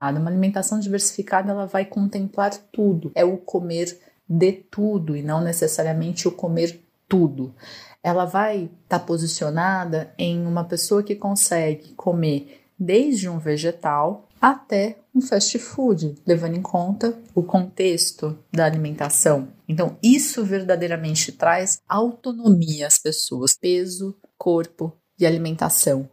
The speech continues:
Esses são três pontos que vão privilegiar muito mais uma alimentação transtornada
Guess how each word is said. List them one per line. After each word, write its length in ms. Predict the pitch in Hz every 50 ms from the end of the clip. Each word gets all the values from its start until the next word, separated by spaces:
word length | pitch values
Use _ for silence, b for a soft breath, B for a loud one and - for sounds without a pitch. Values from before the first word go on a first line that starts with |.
| _ _ -
Esses 240 | 196 208 - -
são 240 | - - - 190 196
três 400 | 202 - 220 247 254 254 254 -
pontos 540 | - - 233 240 247 240 226 214 - 170 -
que 180 | - - 214 196
vão 180 | 202 208 226
privilegiar 680 | 220 233 220 208 202 196 190 190 180 185 196 185 190
muito 460 | 185 185 196 226 294 494 466 - 262 220
mais 280 | 196 175 170 165 175
uma 120 | 180 170 160
alimentação 720 | 160 160 160 160 165 - 160 160 - - 170 151 147 156
transtornada 1080 | - - 196 226 247 262 - - - 226 202 185 175 151 143 143 143 156 180 190 220 240